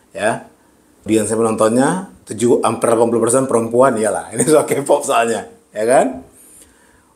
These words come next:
Usia, ya, delapan, ya, generasi milenial nih, ya. Nah, dari, eh, berdasarkan geografi, Indonesia yang paling tinggi, dua puluh tiga persen Indonesia, sisanya dari luar, Korea Selatan, India, Jepang, Thailand.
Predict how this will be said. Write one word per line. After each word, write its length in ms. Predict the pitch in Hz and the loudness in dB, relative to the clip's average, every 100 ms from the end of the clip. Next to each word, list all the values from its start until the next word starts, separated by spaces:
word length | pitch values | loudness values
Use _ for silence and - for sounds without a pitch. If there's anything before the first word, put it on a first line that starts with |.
| - | -6
Usia, 720 | 117 - 117 139 160 165 165 - | -2 2 4 4 4 2 -4 -10
ya, 240 | 95 101 | -8 -6
delapan, 320 | 101 107 123 123 | -4 -6 -4 0
ya, 240 | 160 214 | 0 2
generasi 320 | 131 135 135 139 | -2 -2 0 0
milenial 480 | 143 143 165 202 196 | 0 0 2 2 0
nih, 60 | 196 - - _ _ _ | -6 -14 -20 _ _ _
ya. 320 | 113 156 190 - _ _ _ _ - | -4 -4 -4 -14 _ _ _ _ -2
Nah, 480 | 123 113 92 90 - _ _ _ _ _ _ _ _ _ _ _ | 0 0 -4 -10 -20 _ _ _ _ _ _ _ _ _ _ _
dari, 800 | 120 - - 120 123 131 135 143 | -14 -12 -2 2 4 4 4 2
eh, 280 | 139 123 127 120 | 2 4 4 2
berdasarkan 320 | 120 127 123 | 0 2 2
geografi, 400 | 131 175 185 156 131 | 4 4 2 -2 -2
Indonesia 560 | 120 127 123 131 113 | 0 -2 2 2 2
yang 80 | 107 | -4
paling 240 | 101 107 | -6 -8
tinggi, 480 | 107 110 151 202 - _ _ _ _ | -8 -6 -6 -8 -16 _ _ _ _
dua 160 | - 113 | 2 2
puluh 80 | 110 | 2
tiga 160 | - | -2
persen 240 | - - 120 | -2 0 0
Indonesia, 400 | 113 110 143 170 - | 0 -2 -2 -2 -6
sisanya 640 | - 135 170 196 320 - | -4 0 2 0 -2 -10
dari 240 | - 135 | -4 0
luar, 400 | 165 208 143 - - - - - - - | 4 4 4 0 -12 -20 -18 -18 -18 -6
Korea 240 | 107 101 | -4 -2
Selatan, 400 | 101 110 113 120 | -2 -4 0 -2
India, 320 | 101 101 113 117 | -2 0 2 2
Jepang, 320 | 107 - 110 | 0 -2 0
Thailand. 480 | 104 104 110 95 | 0 0 0 -2